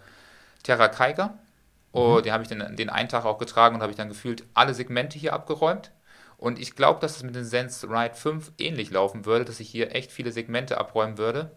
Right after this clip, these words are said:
Speaker 1: und mal den Ferdi wieder ein bisschen zu ärgern.
Speaker 2: <laughs>
Speaker 1: Aber leider waren die Bedingungen vom, vom Untergrund noch nicht gegeben, um das zu machen,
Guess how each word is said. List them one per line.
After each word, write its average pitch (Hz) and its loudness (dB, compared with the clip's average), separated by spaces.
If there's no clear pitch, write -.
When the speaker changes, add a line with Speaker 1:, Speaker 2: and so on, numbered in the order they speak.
Speaker 1:
und 101 -10
mal 101 -2
den 98 -8
Ferdi 127 -2
wieder - -6
ein 92 -12
bisschen 98 -12
zu - -8
ärgern. 123 -2
Speaker 2:
<laughs> - -6
Speaker 1:
Aber 113 8
leider 113 8
waren 104 2
die 104 -6
Bedingungen 104 -4
vom, 95 -6
vom 101 -8
Untergrund 104 -4
noch 92 -6
nicht 92 -12
gegeben, 107 -6
um 98 -12
das 92 -8
zu - -14
machen, 113 2